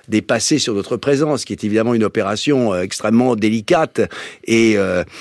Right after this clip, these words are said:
et qui, avec, qui crée des biais de toutes sortes, mais il faut bien qu'on s'accroche à quelque chose pour raisonner. Eh bien, la question du,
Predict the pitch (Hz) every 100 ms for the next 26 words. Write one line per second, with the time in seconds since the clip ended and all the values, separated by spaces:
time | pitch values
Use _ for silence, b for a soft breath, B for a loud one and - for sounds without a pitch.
0 | B B - 101 95 107 104 95 90 92
1 | - - - - 120 101 104 98 131 131
2 | 113 156 - 208 - 117 135 120 139 -
3 | 117 110 110 107 123 101 143 123 - -
4 | - 110 131 151 139 226 - 117 98 104
5 | 92 98 92 - - - - 196 180 98
6 | B B 98 107 160 - 180 139 98